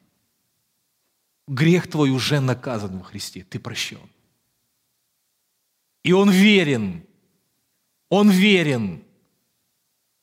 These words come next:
Поэтому ты прощен. Нам ничего не надо добавлять. Нам нечего добавить, честно говоря.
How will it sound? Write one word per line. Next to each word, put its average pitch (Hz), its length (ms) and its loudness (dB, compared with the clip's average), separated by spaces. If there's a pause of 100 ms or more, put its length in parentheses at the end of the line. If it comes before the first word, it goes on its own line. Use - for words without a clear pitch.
(360)
Поэтому 143 400 -2
ты 123 120 -8
прощен. - 360 -12 (1500)
Нам 185 220 2
ничего 233 360 4
не 240 120 0
надо 226 260 2
добавлять. 196 880 0 (200)
Нам 247 360 4
нечего 294 520 2
добавить, 180 640 0
честно 190 400 0
говоря. 156 300 2